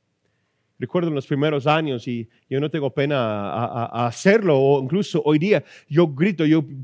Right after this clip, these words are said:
yo recuerdo los primeros años que estamos en la iglesia, estamos lanzando la iglesia, y si vamos caminando así, y hay ese como atadura en ti, y la gente no viene, y hay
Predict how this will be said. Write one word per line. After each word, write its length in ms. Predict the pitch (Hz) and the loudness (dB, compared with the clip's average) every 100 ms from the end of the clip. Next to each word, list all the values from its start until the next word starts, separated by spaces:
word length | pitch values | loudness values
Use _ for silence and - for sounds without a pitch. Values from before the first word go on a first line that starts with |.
| 139 | 0
yo 160 | 170 160 | 2 2
recuerdo 340 | 156 208 185 | 2 2 2
los 100 | 156 | 0
primeros 380 | 180 180 202 185 | 2 4 4 4
años 260 | 180 196 | 2 2
que 100 | - | -2
estamos 420 | 156 185 185 165 - _ | 2 2 2 -2 -8 _
en 100 | 165 | 2
la 80 | 165 | 4
iglesia, 380 | 151 180 196 180 | 4 4 4 0
estamos 360 | - 156 175 - - | 0 0 0 -6 0
lanzando 460 | 165 165 190 202 | 0 2 2 2
la 120 | 196 170 | 2 2
iglesia, 460 | 160 196 - 160 - - | 2 0 0 -4 -4 -6
y 80 | 170 | -2
si 160 | 190 | 0
vamos 400 | 151 180 214 233 | 2 4 4 2
caminando 500 | - 196 190 202 196 | 2 4 4 2 2
así, 400 | 175 175 208 233 _ _ _ _ _ _ _ _ _ _ _ _ _ - | 0 0 -4 -4 _ _ _ _ _ _ _ _ _ _ _ _ _ -4
y 120 | 156 | 2
hay 200 | 185 202 | 6 6
ese 560 | 190 220 190 151 131 _ _ | 6 2 0 -4 -14 _ _
como 240 | 170 165 | -2 -2
atadura 800 | - 170 185 170 185 254 226 135 - - | -2 0 2 4 6 6 4 4 -2 -4
en 200 | 160 160 | 0 0
ti, 400 | 180 208 226 180 | 2 4 4 4
y 40 | |
la 140 | 143 135 | 4 4
gente 340 | - 214 208 | 4 2 4
no 160 | 190 151 | 2 0
viene, 580 | 131 175 233 226 185 151 | 4 6 8 6 2 4
y 100 | 147 | 4
hay 200 | 165 | 2